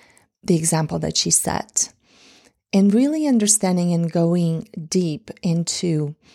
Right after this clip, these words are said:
figuring out why was she such a powerful force. Why did she move and inspire so many people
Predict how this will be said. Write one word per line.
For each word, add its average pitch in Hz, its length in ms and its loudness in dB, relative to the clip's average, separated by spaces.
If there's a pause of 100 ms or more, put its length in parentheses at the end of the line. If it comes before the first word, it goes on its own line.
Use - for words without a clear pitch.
(580)
figuring 226 640 2
out 185 260 0
why 196 640 0
was 196 260 -2
she 175 640 -2 (500)
such - 320 0
a 185 60 0
powerful 165 720 -6
force. - 960 -4 (1080)
Why 196 320 2
did 214 200 2
she - 320 0
move 185 400 0
and 180 120 0
inspire 170 520 0
so 165 160 2
many 165 240 0
people - 560 -6